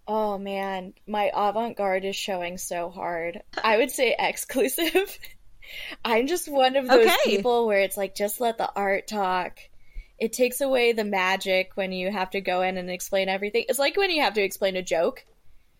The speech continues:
Speaker 1: then it's, like, not funny anymore. There's this video on YouTube that came out several years ago. It was all performance art, where a woman was sitting at a table and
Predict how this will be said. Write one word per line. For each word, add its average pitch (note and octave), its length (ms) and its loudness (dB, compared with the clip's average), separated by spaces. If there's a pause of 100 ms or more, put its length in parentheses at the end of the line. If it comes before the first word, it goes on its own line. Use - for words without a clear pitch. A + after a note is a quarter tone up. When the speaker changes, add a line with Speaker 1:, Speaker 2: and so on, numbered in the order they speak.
(140)
Speaker 1:
then G#3+ 100 2
it's, A3 180 -2
like, G3+ 320 0
not G3 280 -2
funny F3+ 260 -2
anymore. C4 440 -2 (400)
There's A3 360 2
this G3+ 380 -2 (100)
video G#3 300 -2
on F3+ 180 -4
YouTube G#3 460 -6
that D3+ 200 -6
came F#3 200 -8
out F3+ 200 -6
several G#3 460 -4
years F#3 320 -4
ago. F3 280 -2
It E3+ 80 0
was F#3 160 -2
all G#3+ 180 4
performance F#3+ 600 -6
art, F3 300 -4 (560)
where G#3 480 2
a G3 100 0
woman C#4 720 2 (300)
was A3 360 2
sitting C#4+ 460 0
at A3+ 140 2
a A3 80 -2
table G#3 840 -2 (1080)
and G#3+ 640 2